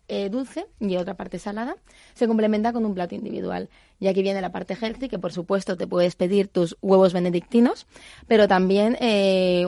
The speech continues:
una, una tosta más healthy o fish and chips, que bueno, no es que sea especialmente healthy, pero que no deja de ser pescado y está,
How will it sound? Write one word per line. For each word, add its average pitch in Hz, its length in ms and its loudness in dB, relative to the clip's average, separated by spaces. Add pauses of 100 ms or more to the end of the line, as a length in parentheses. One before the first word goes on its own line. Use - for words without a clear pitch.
(100)
una, 185 500 -2
una 185 160 -4
tosta 190 240 -8
más 175 240 -6
healthy 311 340 -6
o 202 320 -4
fish 196 180 -6
and 175 160 -4
chips, 269 360 -6
que 220 100 -10
bueno, 98 160 -8
no 190 80 -8
es 180 60 -16
que 208 80 -12
sea 190 80 -14
especialmente 175 520 -4
healthy, 214 260 -4
pero 185 260 -2 (680)
que 180 800 0
no 196 80 -6
deja 190 140 -6
de 180 40 -6
ser 202 140 -8
pescado 208 300 -8
y 220 60 -4
está, - 500 -8